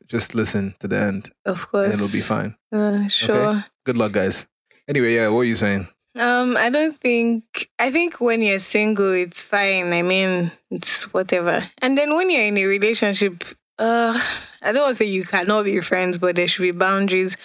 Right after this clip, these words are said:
Speaker 2: And sometimes those boundaries just end up, "Oh, you're not so close anymore. It's just hi, hi, we see and we chat once in a while."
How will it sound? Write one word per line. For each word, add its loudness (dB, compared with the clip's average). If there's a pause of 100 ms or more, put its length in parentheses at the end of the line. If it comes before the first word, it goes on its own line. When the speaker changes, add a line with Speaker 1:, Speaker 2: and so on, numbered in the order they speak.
(200)
Speaker 2:
And 0
sometimes 0
those 0
boundaries 0
just 2
end 2
up, 0
"Oh, 0 (160)
you're -2
not 2
so 0
close -2
anymore. 2
It's 0
just 0
hi, 2
hi, 2
we 0
see 2
and 0
we 0
chat -2
once 0
in 0
a 2
while." 2